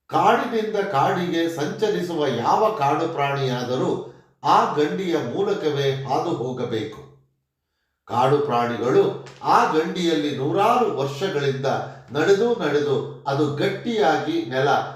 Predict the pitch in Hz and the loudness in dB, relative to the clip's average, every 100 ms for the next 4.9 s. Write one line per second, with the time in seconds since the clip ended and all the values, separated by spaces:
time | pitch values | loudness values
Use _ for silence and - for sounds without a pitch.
0 | - - 160 196 214 208 151 139 135 113 | -12 -2 0 0 -2 -2 -2 -2 -2 -4
1 | 110 98 101 - - _ _ _ _ _ | -4 -6 -10 -12 -20 _ _ _ _ _
2 | _ _ _ _ 98 123 165 - 147 127 | _ _ _ _ -4 2 2 2 0 0
3 | 127 113 143 - - - 131 117 131 - | 0 0 0 2 2 2 0 -2 -4 -4
4 | 175 135 123 113 117 135 208 - - | -4 -2 -2 -4 -8 -4 -4 -4 -12